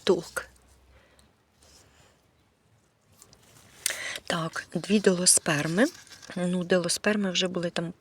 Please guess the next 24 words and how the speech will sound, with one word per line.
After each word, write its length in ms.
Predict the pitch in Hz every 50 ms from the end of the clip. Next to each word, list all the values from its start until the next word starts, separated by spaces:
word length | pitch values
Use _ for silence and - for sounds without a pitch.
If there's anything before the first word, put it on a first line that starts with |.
| _ -
по 100 | - 170
сорок 420 | - - 170 160 165 170 185 -
гривень. 400 | 160 165 170 170 160 165 165 180 - - - - - - - - _
Такі 200 | - - - 226
кущики 500 | 202 - - 214 - - - - - 220
непогані, 680 | 208 208 202 - 202 196 175 170 160 165 165 165 165 -
але 280 | - 226 240 233 233 233 - - - - - _ _ _ - -
дивлячись 520 | 233 220 226 214 202 - - 208 - -
на 60 | 202
те, 160 | - - 214 202
як 180 | 196 - -
розрослися 680 | - 208 185 190 202 202 - - - 190 185 - - 185
швидко 480 | 185 - 202 190 180 - - - 202 190
мої, 380 | 190 196 208 208 226 285 359 392 415 - _ _ _ _ - - - - - - - - - _ _
то, 460 | - 240 240 233 233 240 240 240 240 226 - - - - - 262
думаю, 580 | 254 240 277 254 233 226 214 214 208 208 208 - - - - - -
ці 180 | - - 196 180
теж 440 | - - 170 160 160 - - - -
за 240 | - 185 170 180 190
літо 360 | 185 185 214 220 - - 185
будуть 400 | 196 - 185 185 175 175 - -
вже 220 | - - - - -
десь 420 | - - - - - - - - - _ _ _ _ _
такими. 480 | - - _ - 202 190 180 180 180